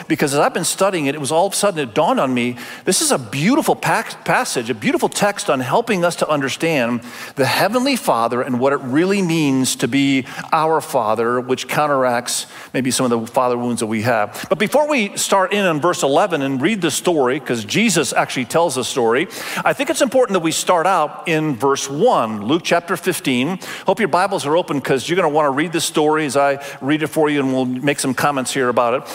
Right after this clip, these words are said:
But here's how it starts out. "Now the tax collectors and sinners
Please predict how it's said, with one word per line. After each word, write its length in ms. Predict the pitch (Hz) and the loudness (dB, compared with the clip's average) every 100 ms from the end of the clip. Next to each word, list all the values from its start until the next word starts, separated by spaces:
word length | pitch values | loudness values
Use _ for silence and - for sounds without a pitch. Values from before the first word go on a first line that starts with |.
| - | -4
But 120 | 170 156 | 0 2
here's 160 | 302 | 2
how 100 | 277 | 2
it 80 | 214 | 0
starts 360 | - 175 170 196 | 0 0 2 2
out. 440 | 135 101 - - | 0 -2 -10 -4
"Now 200 | 147 175 | 0 2
the 80 | 165 | 0
tax 500 | - 196 262 - - | -2 0 0 -2 -4
collectors 840 | - 185 135 - 120 107 120 143 - | 0 2 2 0 -6 -4 -4 -4 -2
and 300 | 175 180 165 | 0 0 0
sinners 720 | - 277 294 139 123 165 - | 0 2 2 2 2 0 -4